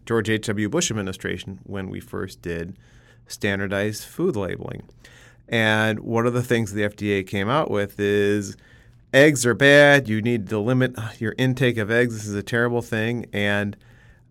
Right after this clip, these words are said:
um, recently, the F D A finally said, "Hey,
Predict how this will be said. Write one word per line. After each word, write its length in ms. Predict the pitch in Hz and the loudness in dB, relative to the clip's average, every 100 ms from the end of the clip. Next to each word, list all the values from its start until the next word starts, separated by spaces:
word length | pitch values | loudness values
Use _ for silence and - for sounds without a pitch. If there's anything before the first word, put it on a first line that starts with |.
| _ | _
um, 360 | 101 101 107 - - | -6 -6 -6 -10 -10
recently, 640 | 110 120 - 110 120 123 | -4 -2 -2 -2 0 0
the 320 | 117 110 107 | -2 -2 -4
F 180 | - 107 | -4 -6
D 140 | - 98 | -2 0
A 420 | 98 98 98 95 | 0 0 -2 -4
finally 420 | - 107 110 110 | -4 -2 -2 -4
said, 400 | - 107 101 98 - - - - | -2 0 0 -2 -8 -20 -20 -4
"Hey, 280 | 147 143 | 2 2